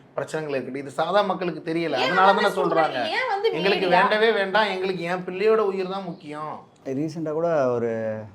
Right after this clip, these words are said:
Speaker 3: மெடிசன் போட போயிருந்தோம், ஒரு சண்டே டைம்ல வாலண்டியர்ஸ்லாம் சேர்ந்து பீச்ல, மெரினா பீச்ல மெடிசன் போட போயிருந்தோம்.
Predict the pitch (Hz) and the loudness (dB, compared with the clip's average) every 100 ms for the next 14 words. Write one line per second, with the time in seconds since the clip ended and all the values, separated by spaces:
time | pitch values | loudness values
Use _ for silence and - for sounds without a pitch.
0 | - _ - 139 160 170 127 123 113 117 | -20 _ -4 -2 0 -2 0 -2 -2 -4
1 | 113 - - _ _ 131 120 127 127 131 | -6 -12 -20 _ _ -6 -4 -4 -2 0
2 | 131 120 117 110 - _ - 95 101 110 | 0 0 -2 -6 -10 _ -20 -20 -14 -12
3 | 113 131 143 123 110 - _ _ _ - | -12 -10 -10 -12 -14 -18 _ _ _ -4
4 | 135 143 127 120 135 127 131 123 139 - | -2 0 -2 -4 -6 -4 -2 0 -2 -2
5 | 123 120 123 127 117 117 110 110 107 117 | -4 -4 -4 -4 -6 -8 -8 -6 -6 -8
6 | 117 117 110 104 101 107 104 104 | -10 -10 -12 -12 -12 -14 -12 -14